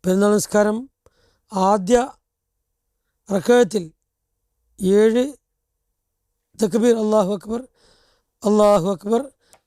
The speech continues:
എന്ന് പറഞ്ഞുകൊണ്ട് ഏഴ് തക്ബീർ, "അല്ലാഹു അക്ബർ, അല്ലാഹു അക്ബർ, അല്ലാഹു അക്ബർ" എന്ന് പറഞ്ഞുകൊണ്ട് ഏഴ് തക്ബീറാണ് ആദ്യ റക്അത്തിൽ നിർവഹിക്കേണ്ടത്.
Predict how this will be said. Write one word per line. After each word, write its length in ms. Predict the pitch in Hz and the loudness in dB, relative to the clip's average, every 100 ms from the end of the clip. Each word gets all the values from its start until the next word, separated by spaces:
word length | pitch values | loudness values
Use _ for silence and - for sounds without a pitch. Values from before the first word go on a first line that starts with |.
| - | -16
എന്ന് 280 | 240 - 233 | -12 -6 -2
പറഞ്ഞുകൊണ്ട് 480 | 214 214 214 269 320 _ _ _ _ _ _ _ - | 0 0 0 -4 -8 _ _ _ _ _ _ _ -4
ഏഴ് 340 | 202 226 240 226 233 _ _ _ - | 2 2 2 0 -6 _ _ _ -12
തക്ബീർ, 240 | 180 160 170 _ _ _ _ _ _ - | -8 -8 -8 _ _ _ _ _ _ -4
"അല്ലാഹു 500 | 196 208 208 180 202 | 0 2 2 2 -2
അക്ബർ, 380 | - 202 247 - _ _ _ _ _ _ _ _ _ _ 240 | -4 -2 -2 -4 _ _ _ _ _ _ _ _ _ _ -4
അല്ലാഹു 460 | 208 214 208 170 | 0 2 2 0
അക്ബർ, 420 | 202 - 214 269 - _ _ _ _ _ _ _ _ _ _ | -4 -4 -4 -4 -6 _ _ _ _ _ _ _ _ _ _
അല്ലാഹു 440 | 196 208 208 196 202 | -2 2 2 2 -2
അക്ബർ" 280 | 180 202 226 | -4 -2 -2
എന്ന് 180 | 214 | 0
പറഞ്ഞുകൊണ്ട് 320 | 214 214 214 220 | -2 -2 -2 0
ഏഴ് 180 | 226 | 0
തക്ബീറാണ് 600 | 214 208 214 233 208 220 247 _ _ _ _ _ 190 | 0 -2 0 -2 -2 -4 -8 _ _ _ _ _ -4
ആദ്യ 300 | 175 196 226 | 0 2 0
റക്അത്തിൽ 420 | 185 202 190 214 | 0 -4 -4 -4
നിർവഹിക്കേണ്ടത്. 640 | 196 180 170 147 151 135 | -4 -4 -4 -6 -12 -12